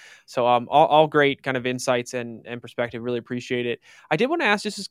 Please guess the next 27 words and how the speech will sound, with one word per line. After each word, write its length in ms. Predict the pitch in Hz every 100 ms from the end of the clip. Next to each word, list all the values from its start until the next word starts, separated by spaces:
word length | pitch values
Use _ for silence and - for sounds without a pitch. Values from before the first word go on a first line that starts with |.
| _
unrelated 580 | 151 196 196 170 143 160
to 60 | 156
kind 120 | 143
of 40 |
anything 140 | 135 151
we've 100 | 131
talked 260 | 135 131
about, 300 | 143 131 127
but, 220 | - 139 - _ _ _ _ -
um, 440 | 165 143 135 127 - -
as 200 | 170 220
we 60 |
wrap 260 | 202 180 151
up, 260 | 151 151 -
I'm 240 | 143 147 -
always 260 | 151 269 -
curious 360 | 196 175 165
to 80 | -
hear 320 | 135 151 147
the 140 | 135 139
evolution 500 | 131 131 135 - 135
of, 200 | 127 120 _ _ -
of 160 | 123
companies 460 | - 139 131 135 123
and 120 | 123
brands. 520 | 117 120 123 127 120
And 440 | 92 127 123 123